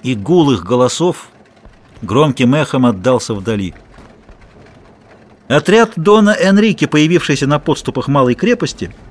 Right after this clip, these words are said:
был встречен пушечным залпом, нанесшим немалый урон пиратам.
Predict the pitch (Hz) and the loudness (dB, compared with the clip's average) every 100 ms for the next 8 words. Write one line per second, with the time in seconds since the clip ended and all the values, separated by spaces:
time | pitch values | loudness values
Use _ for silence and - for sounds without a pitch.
0 | - _ - 98 175 185 - 196 202 185 | -20 _ -16 -2 0 0 0 0 2 -2
1 | 165 - 226 - 202 - 180 185 156 135 | -2 -4 -4 -2 -4 -4 -2 -2 -2 0
2 | 147 117 - 95 82 _ _ _ _ - | 0 0 -6 -10 -10 _ _ _ _ -8
3 | 98 107 151 - 151 147 156 156 156 151 | -4 -2 -2 -4 -4 -2 -2 -2 0 -2
4 | 175 147 131 117 87 85 | -2 -4 -4 -4 -6 -12